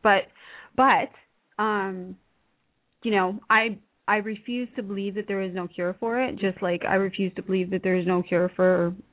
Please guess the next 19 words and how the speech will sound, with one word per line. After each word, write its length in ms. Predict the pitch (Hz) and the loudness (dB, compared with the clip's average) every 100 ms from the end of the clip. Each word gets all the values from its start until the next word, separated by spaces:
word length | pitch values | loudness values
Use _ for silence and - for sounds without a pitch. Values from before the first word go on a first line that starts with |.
| _ _ - | _ _ -4
for 160 | - 196 | 4 4
M 220 | 185 185 | 4 4
S 200 | 180 185 185 | 4 2 0
and, 340 | 175 185 185 - | -2 0 0 0
and 240 | 185 185 | 0 2
cancer. 520 | 196 190 190 180 175 165 | 2 2 2 4 4 4
And, 140 | 185 - - - - - - - | 0 -4 -12 -16 -16 -18 -16 2
um, 540 | 208 196 185 185 190 - _ | 4 6 4 0 -4 -8 _
and 120 | 208 196 | 2 6
I, 180 | 196 202 - | 6 4 4
I 180 | 202 196 | 4 4
will 260 | 196 202 196 | 2 0 0
continue. 720 | 208 185 208 202 175 170 180 _ _ - | -6 -6 -4 -4 -4 -6 -10 _ _ 0
I 140 | 180 | 0
will 120 | 190 | 0
continue 500 | 185 196 208 196 190 180 | -2 -4 -2 0 -2 -4
to 60 | 190 | -8
push 300 | - 208 208 - - - _ _ | -2 0 0 -2 -12 -18 _ _
to 60 | - | -4